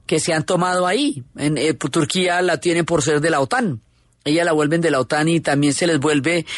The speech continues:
la, la base de los Estados Unidos para una posible agresión a la Unión Soviética. Entonces, después de que el mundo estuvo sin dormir durante unas horas, en el tiempo en que se declaró la tensión máxima,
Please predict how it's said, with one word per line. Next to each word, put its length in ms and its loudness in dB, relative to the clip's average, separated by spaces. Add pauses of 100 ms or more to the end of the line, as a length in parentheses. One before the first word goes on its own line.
(260)
la, 480 0
la 200 0
base 420 -2
de 120 2
los 140 -4
Estados 400 -2
Unidos 400 0 (380)
para 260 0
una 220 0
posible 420 0
agresión 360 0
a 40 2
la 100 2
Unión 200 2
Soviética. 600 -2 (240)
Entonces, 280 -2
después 500 -2
de 100 -2
que 140 -4
el 160 0
mundo 480 2
estuvo 560 2
sin 300 2
dormir 440 2
durante 380 2
unas 240 0
horas, 420 0 (480)
en 140 2
el 220 0
tiempo 500 0
en 80 0
que 180 0
se 140 0
declaró 460 2
la 120 0
tensión 520 0
máxima, 640 0